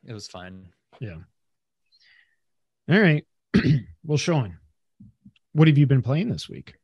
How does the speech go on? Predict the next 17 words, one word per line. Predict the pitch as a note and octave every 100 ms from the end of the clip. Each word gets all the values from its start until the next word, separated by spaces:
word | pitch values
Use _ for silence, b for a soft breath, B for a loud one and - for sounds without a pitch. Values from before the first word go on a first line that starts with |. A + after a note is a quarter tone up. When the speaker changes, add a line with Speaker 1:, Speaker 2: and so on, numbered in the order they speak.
| _ _ _ _ _
Speaker 2:
I | B2
know | B2
you | C3
got | D3+
a |
platinum. | D#3 D3+ B2 A2+ G2+ A#2 B2+ _ _ _ - b b b -
Speaker 1:
I |
did | A#2+ C3 B2+
get | D3
a |
platinum, | D3 B2 G#2+ G#2 G#2 A#2
and | A2+
I | G2+
think | B2+
that's | A#2 G#2+
all | G#2 G#2
I've | G2+